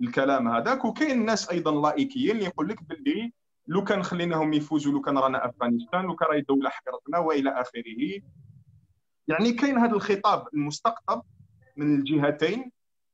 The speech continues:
اللي أنا ماذا بيا ما نسمعوهش الآن، لأنه هذا يخلي، يعني، النظام الجزائري يستعمل هذا الاستقطاب هذايا لإفشال الثورة. هذا رأيي الشخصي فيما يخص المرحلة قبل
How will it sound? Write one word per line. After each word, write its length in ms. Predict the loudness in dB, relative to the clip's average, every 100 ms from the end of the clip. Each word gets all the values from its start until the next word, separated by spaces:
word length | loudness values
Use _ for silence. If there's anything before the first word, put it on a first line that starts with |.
| -6
اللي 160 | -2 0
أنا 300 | 2 2 2
ماذا 280 | 2 4 2
بيا 300 | 2 -2 -2
ما 120 | -2
نسمعوهش 600 | -6 -6 -4 -4 -4 -6
الآن، 300 | -4 -4 -4
لأنه 500 | -6 -4 -2 -2 -4 _ _ _ _ _ _ -4
هذا 340 | 0 0 0
يخلي، 640 | -4 -4 -6 -4 -4 -4 _ _ _ _ _ _ _
يعني، 520 | -8 -2 0 2 0 -2 -4 -4 -2
النظام 540 | 2 2 4 2 2
الجزائري 680 | -2 -2 -2 -6 -6 -6 -8
يستعمل 600 | -10 -2 -2 0 -2 -4
هذا 140 | -8 -10
الاستقطاب 680 | -18 -14 -12 -4 -2 -2
هذايا 480 | -6 -4 -4 -4 -6 -8 _ _ _ _ _
لإفشال 920 | -6 -4 -4 -6 _ -4 -4 0 0 0
الثورة. 420 | -2 -4 -4 -8 _ _ _ _ -20 -12
هذا 180 | 0 2
رأيي 200 | 2 -4
الشخصي 440 | -6 -8 -8 -14
فيما 300 | -10 -6 -4
يخص 280 | -4 -6 -6
المرحلة 400 | -4 -4 -4 -4
قبل 320 | -2 -2 -2